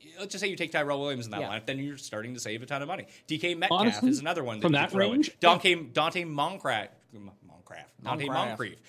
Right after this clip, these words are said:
Speaker 1: is in a fantastic rebound spot, like, ninety percent
Speaker 2: I think
Speaker 1: of the
Speaker 2: Christian
Speaker 1: snaps,
Speaker 2: Kirk is
Speaker 1: ten
Speaker 2: too.
Speaker 1: targets.
Speaker 3: I think Aaron, Aaron Jones is in a fantastic rebound spot. He's cheaper than he ought to be. There is value on him. I know he played badly last week. I know the
Speaker 1: Yeah.
Speaker 3: Vikings have a good defense, but he's gonna get the lion's share of the carries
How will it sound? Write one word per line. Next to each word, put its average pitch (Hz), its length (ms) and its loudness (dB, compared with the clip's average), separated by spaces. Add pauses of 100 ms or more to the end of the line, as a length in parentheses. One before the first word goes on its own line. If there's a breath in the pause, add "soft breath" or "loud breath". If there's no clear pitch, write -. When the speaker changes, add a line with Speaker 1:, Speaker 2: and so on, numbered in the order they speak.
(140 loud breath)
Speaker 1:
is 160 140 -4
in 160 60 -2
a 120 100 -2
fantastic 208 640 -4
rebound 113 360 -8
spot, 85 280 -14
like, 107 160 -10
ninety 131 220 -6
percent 135 220 -6
Speaker 2:
I - 20 -6
think - 0 -
Speaker 1:
of 127 60 -10
the 120 60 -14
Speaker 2:
Christian 120 260 -4
Speaker 1:
snaps, - 40 -18
Speaker 2:
Kirk 147 200 -8
is 131 120 -10
Speaker 1:
ten 135 140 -4
Speaker 2:
too. 156 80 -4
Speaker 1:
targets. 117 340 -6
Speaker 3:
I 160 140 0
think 202 180 0
Aaron, 185 280 2
Aaron 185 260 4
Jones 156 380 2
is 120 80 -4
in 120 80 2
a 110 40 -2
fantastic 113 640 -6
rebound 101 320 -2
spot. 98 180 -4
He's 151 140 2
cheaper 175 340 -2
than 127 120 0
he 120 80 2
ought 113 100 2
to 107 100 2
be. 113 300 0
There 151 140 2
is 196 80 2
value 139 340 4
on 98 140 -2
him. 92 160 -10
I 143 180 0
know 190 360 4
he 175 100 2
played 165 200 0
badly 170 300 2
last 160 320 2
week. 151 180 2
I 131 60 -4
know 127 80 0
the 131 80 0
Speaker 1:
Yeah. 123 60 0
Speaker 3:
Vikings 143 300 -2
have 156 120 0
a 147 40 -2
good 147 180 -2
defense, 143 440 -2 (240 soft breath)
but - 120 -4
he's 107 100 -2
gonna 143 220 2
get 139 160 2 (180)
the 120 300 2
lion's 135 360 0
share 170 200 2
of 165 40 2
the 160 80 2
carries 131 540 -2